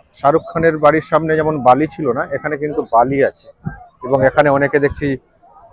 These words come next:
আহ, স্নান করছেন জলে নেমে। এই হচ্ছে জুহু বিচ।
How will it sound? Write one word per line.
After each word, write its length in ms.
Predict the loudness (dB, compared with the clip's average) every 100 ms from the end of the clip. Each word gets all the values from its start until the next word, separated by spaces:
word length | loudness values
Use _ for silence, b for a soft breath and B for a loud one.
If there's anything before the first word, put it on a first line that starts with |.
| -20 -10 0
আহ, 320 | 4 4 0
স্নান 320 | -4 -6 -4
করছেন 460 | -2 -4 -4 -10 -10 -14 -20 -8 2
জলে 240 | 4 4
নেমে। 260 | 0 -6 -10 -16 -14 -10 -8 -8 -12 -16 _ -20 -16 -14 -14 -12 -4
এই 100 | -2
হচ্ছে 420 | 0 -2 -4 -2 -2 -6 -14 -14 -12 -6
জুহু 240 | -2 0 0
বিচ। 420 | -2 -10 -14